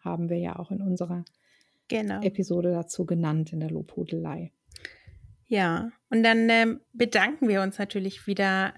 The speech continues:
Speaker 2: noch mal ganz offiziell bei unseren Zuschriften und noch mal der Aufruf. Wer uns Leserpost schicken will, der kann dies tun unter der E-Mail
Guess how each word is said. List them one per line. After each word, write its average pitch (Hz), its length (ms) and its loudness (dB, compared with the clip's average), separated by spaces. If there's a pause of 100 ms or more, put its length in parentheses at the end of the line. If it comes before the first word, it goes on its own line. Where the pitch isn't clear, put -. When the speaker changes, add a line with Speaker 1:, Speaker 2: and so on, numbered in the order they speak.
Speaker 2:
noch 190 180 -4
mal 185 180 -4
ganz 185 280 -6
offiziell 185 560 -2
bei 185 400 2 (320)
unseren 202 360 2
Zuschriften 247 1080 2
und 277 340 4
noch 247 240 4
mal 214 220 6
der 220 180 4
Aufruf. 196 840 -2 (440)
Wer 240 440 6
uns 262 360 6
Leserpost 233 600 4
schicken 214 320 2
will, 180 440 4 (120)
der 214 200 6
kann 214 500 2
dies 226 320 -2
tun 247 560 2
unter 226 440 2
der 208 220 0
E-Mail 190 840 2